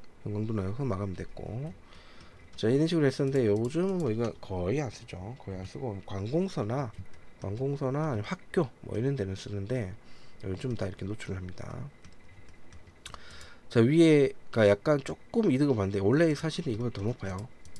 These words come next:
더 높아요. 자, 여기다 이만큼 한번 자, 칠백, 육백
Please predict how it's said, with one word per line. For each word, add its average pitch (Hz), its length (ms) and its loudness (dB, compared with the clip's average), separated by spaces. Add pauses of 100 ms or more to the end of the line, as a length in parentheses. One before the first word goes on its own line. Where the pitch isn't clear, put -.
(340)
더 - 80 -6
높아요. 98 480 -4 (800)
자, - 160 -14
여기다 143 500 -2 (540)
이만큼 170 600 -4
한번 110 300 -10
자, 95 420 -12
칠백, 147 540 -4
육백 - 580 -10